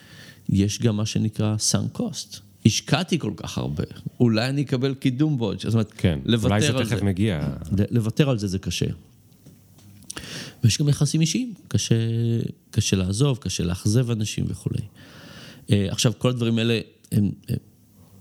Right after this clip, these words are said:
Speaker 1: הם, הם לא, הם, הם סיבה אולי קצת לשנות את הדעה, היא לא סיבה ל-, להישאר במקום מאוד, מאוד לא טוב. אה, ולכן צריך לשאול את השאלה, אם היום היו מציעים לי את העבודה הזאת,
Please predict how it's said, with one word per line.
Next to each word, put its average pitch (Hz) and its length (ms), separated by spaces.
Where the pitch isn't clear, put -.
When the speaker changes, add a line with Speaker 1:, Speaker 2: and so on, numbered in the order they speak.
Speaker 1:
הם, 110 200
הם 107 200
לא, 123 580
הם, 98 80
הם 107 80
סיבה 110 340
אולי 107 240
קצת 160 400
לשנות 98 300
את - 60
הדעה, 85 200
היא 110 120
לא 104 160
סיבה 98 380
ל-, 90 220
להישאר 87 480
במקום 90 400
מאוד, 87 360
מאוד 98 280
לא 87 100
טוב. 101 340
אה, 107 260
ולכן 135 360
צריך 170 280
לשאול 147 200
את 151 100
השאלה, 135 420
אם 160 140
היום 131 260
היו 113 160
מציעים 107 460
לי 98 200
את 92 160
העבודה 90 520
הזאת, 117 320